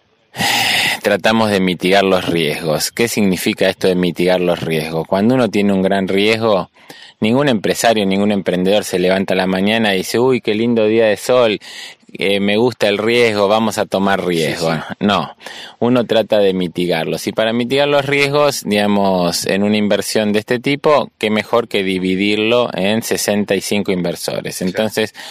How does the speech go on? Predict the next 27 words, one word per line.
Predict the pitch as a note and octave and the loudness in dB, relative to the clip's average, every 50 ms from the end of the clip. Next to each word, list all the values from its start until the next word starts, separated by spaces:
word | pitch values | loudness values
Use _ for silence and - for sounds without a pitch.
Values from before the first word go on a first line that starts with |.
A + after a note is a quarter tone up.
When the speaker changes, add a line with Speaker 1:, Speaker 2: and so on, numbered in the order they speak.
| - - - - - - | -14 -14 -14 -16 -16 -12
Speaker 1:
si | - - G2+ | -8 -6 -4
yo | G#2 A#2 | -2 -2
tengo | A#2 B2 B2 | 0 0 -2
sesenta | A2 A#2 A2 A2 A#2 A2 G#2+ | -2 -2 -2 -2 -2 -2 -2
y | G#2+ | -2
cinco | - B2+ A#2+ A2+ A#2+ | -2 0 0 0 0
inversores | A#2 A2+ A#2 G#2+ - - B2+ A#2 G#2+ G#2 - | 2 2 0 0 0 0 0 0 0 0 -2
que | - F#2 | -4 -4
ponen | F2 - G#2+ A2 G#2+ G#2+ G#2 | -2 -2 -2 0 0 0 0
veinte | G2 G2 G2 F#2 G2 G2+ | -2 -2 -2 -2 -2 -2
mil | G2+ G2+ G#2 G#2+ | 0 0 2 2
dólares | G#2+ G#2+ G#2+ G#2 G#2 - | 2 2 2 2 0 -2
oficiales | G#2 - G#2+ G2 - A2+ A2 G#2+ - | -4 -6 -6 -4 -2 -2 -2 -2 -2
cada | - A2+ A2 A#2 A#2+ | -2 0 2 2 2
uno, | B2 A#2+ A#2+ A#2+ A#2+ B2 C3 C#3 - - - - - - - - - - _ _ | 2 2 0 0 0 0 -2 -4 -6 -12 -20 -20 -20 -20 -20 -20 -20 -20 _ _
digamos, | - G#2 G#2 G2+ G2+ G2+ G2 - - | -2 0 0 2 2 0 0 0 2
ya | - A#2+ B2 B2 A#2+ - - | 2 4 4 4 2 0 -2
el | - F#2 G2 G2 G2 G2 F#2+ | -2 -2 0 0 0 0 0
riesgo | G2+ G#2 G#2+ A2 A2+ A#2 A2+ G#2+ A2 G#2+ | 0 0 0 2 2 2 2 2 2 2
de | G#2 G#2 G2+ | 2 2 2
capital | - G#2+ G#2 - A2 G#2+ G#2 - A#2+ A#2+ A#2 A#2+ A2 | 0 0 -2 0 -4 -2 0 2 4 4 4 4 2
está | G2 F#2+ - - A2 G2+ G2+ G2+ - - _ _ _ _ _ | -2 -4 -2 0 2 2 2 2 0 -4 _ _ _ _ _
dividido, | - - F2+ F2+ F#2+ F#2+ F#2+ G2 G2 G2+ G#2+ A2 G#2 G2+ F#2 F#2+ F2+ | -14 -10 -4 -2 0 2 2 2 2 2 2 2 2 2 2 2 2
atomizado, | F2+ E2+ - - F#2+ F#2+ G2 G2 F#2 - - A2 G#2 G2 F2+ F2 F2 E2+ | 2 0 0 0 0 2 0 0 0 0 0 2 4 4 4 4 2 0
con | F#2+ F#2 F#2+ | 0 0 0
lo | G2+ G2+ G#2 | 0 0 2
cual | A#2+ A#2+ B2 B2+ - | 2 2 2 2 -2